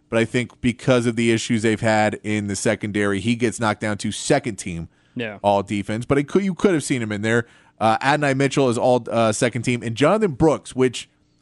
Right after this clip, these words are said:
Speaker 1: if it was me, I would put Jonathan Brooks above Ollie Gordon and Taj Brooks.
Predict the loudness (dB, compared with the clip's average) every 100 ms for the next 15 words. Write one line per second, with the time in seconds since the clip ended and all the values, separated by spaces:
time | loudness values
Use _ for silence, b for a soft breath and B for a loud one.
0 | _ _ _ _ _ _ _ 2 2 4
1 | 4 4 2 2 4 0 _ 0 2 4
2 | 2 2 2 2 2 2 2 0 -4 2
3 | 2 4 2 2 2 2 2 2 2 2
4 | 0 0